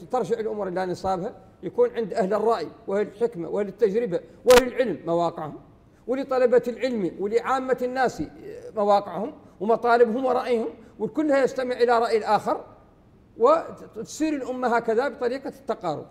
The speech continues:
القطيعة الآن تكاد تعصي بالأمة بين المدارس السياسية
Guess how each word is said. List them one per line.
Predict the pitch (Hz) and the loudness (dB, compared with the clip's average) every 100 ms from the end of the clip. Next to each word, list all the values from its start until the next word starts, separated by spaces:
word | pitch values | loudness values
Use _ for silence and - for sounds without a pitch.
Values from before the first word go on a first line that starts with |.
| - | -14
القطيعة | 170 - - 269 247 | -10 -6 -4 -4 -4
الآن | 226 220 233 254 - - | -6 -4 -6 -8 -14 -8
تكاد | 220 214 262 247 | -6 -2 -4 -4
تعصي | 247 - 185 | -10 -6 -6
بالأمة | 175 160 139 131 - - - | -6 -6 -10 -10 -18 -20 0
بين | 214 233 | 2 2
المدارس | 175 156 180 208 - | 0 -6 -6 -4 -6
السياسية | 165 - 143 147 180 | -8 -8 -8 -8 -12